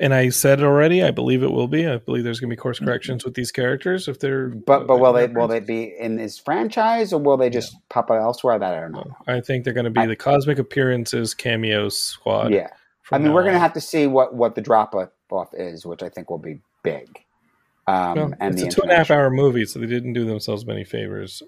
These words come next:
Speaker 1: on that.
Speaker 2: You, you know, that, that's a really good point. And, you know, and I've seen that said a few places, but, you know, the number it made, even it was below projections, but, I mean, you know, they were getting two viewings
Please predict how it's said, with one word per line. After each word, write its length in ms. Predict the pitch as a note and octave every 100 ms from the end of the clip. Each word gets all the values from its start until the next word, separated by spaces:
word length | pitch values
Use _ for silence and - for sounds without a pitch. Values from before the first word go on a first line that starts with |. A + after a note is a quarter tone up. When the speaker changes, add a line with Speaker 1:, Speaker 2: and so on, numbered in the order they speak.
| -
Speaker 1:
on 180 | A2
that. 320 | G2+ G2+ G#2 E3
Speaker 2:
You, 160 | D3+
you 140 | D#3 D3
know, 160 | D#3 D3
that, 120 | C#3+
that's 200 | D3+ D#3
a 40 | D#3
really 220 | D#3+ E3
good 220 | C#3 -
point. 280 | - B2 - -
And, 240 | A2+ A2 A2+
you 60 |
know, 180 | A2 G#2
and 220 | A2 G#2+ -
I've 160 | A#2
seen 180 | - C#3
that 160 | B2 -
said 180 | B2
a 40 | A2+
few 160 | -
places, 520 | A2+ D3+ D3 C#3 F#2+ -
but, 280 | G#2 G2+
you 60 | A#2
know, 220 | G#2 F#2
the 120 | G2
number 360 | A2+ C#3+ D#3 E3
it 80 | B2
made, 460 | B2+ C#3 B2+ A2+ A2+
even 240 | A#2 A#2+
it 160 | A2+ G#2+
was 100 | G#2
below 400 | A2+ A2+ A#2 G#2+
projections, 720 | - A2+ G#2 F3+ - A#2+ A2
but, 380 | - A#2 A2 _ _ _ _ _ -
I 60 | A#2+
mean, 280 | B2+ B2 A#2
you 80 |
know, 240 | C3 A#2 A2
they 100 | B2+
were 80 | C3
getting 300 | C3 B2 A#2
two 200 | - E3+
viewings 680 | D#3+ C3+ C#3+ D3+ C3+ B2+ A#2